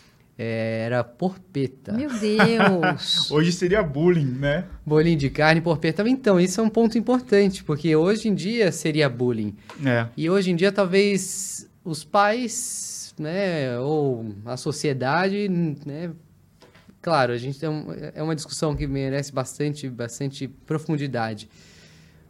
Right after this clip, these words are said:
Speaker 1: Mas antes não era bullying, né? Antes era, era uma
Speaker 3: Engole o
Speaker 1: chacota,
Speaker 3: choro e
Speaker 1: engole
Speaker 3: vai.
Speaker 1: o choro, vai e se fortalece. O
Speaker 3: Se
Speaker 1: problema é
Speaker 3: você, se você ligasse, ia zoar mais ainda.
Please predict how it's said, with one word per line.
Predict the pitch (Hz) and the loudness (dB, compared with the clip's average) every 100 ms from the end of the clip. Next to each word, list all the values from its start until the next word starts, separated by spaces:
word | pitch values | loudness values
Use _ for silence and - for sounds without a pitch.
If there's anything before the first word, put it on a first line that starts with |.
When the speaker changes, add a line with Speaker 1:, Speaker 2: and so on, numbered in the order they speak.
| _ | _
Speaker 1:
Mas | - 160 170 170 170 170 165 - - - | -6 -2 2 2 2 2 0 -4 -8 -6
antes | 190 214 220 | -4 -4 -2
não | 220 | 0
era | 226 226 | 2 2
bullying, | 214 214 170 131 | 0 0 2 0
né? | 123 123 123 135 | 0 -2 -2 -4
Antes | 139 139 - - - - | -4 -8 -12 -12 -12 -8
era, | 156 165 | -6 -4
era | 170 165 165 151 151 151 | -2 0 0 0 0 -2
uma | 147 | 0
Speaker 3:
Engole | 143 143 160 190 | 4 8 10 10
o | |
Speaker 1:
chacota, | 175 190 180 | 10 8 8
Speaker 3:
choro | 190 | 8
e | 196 | 8
Speaker 1:
engole | 190 | 8
Speaker 3:
vai. | 180 175 180 | 8 8 8
Speaker 1:
o | 175 | 6
choro, | - 190 208 208 | 4 4 4 2
vai | 165 170 196 | 2 4 2
e | |
se | 208 | 2
fortalece. | 196 190 202 185 151 120 - | 0 0 0 2 2 0 -4
O | |
Speaker 3:
Se | 139 | -2
Speaker 1:
problema | 151 165 196 | 2 4 4
é | |
Speaker 3:
você, | 202 208 208 | 6 6 4
se | - | -6
você | 185 180 202 | -6 -4 -4
ligasse, | 202 147 160 196 214 170 | -4 0 2 2 0 -2
ia | 165 | 0
zoar | 165 156 180 | 0 0 0
mais | 202 170 208 247 | 0 -2 -4 -2
ainda. | 214 139 117 | -2 -2 -6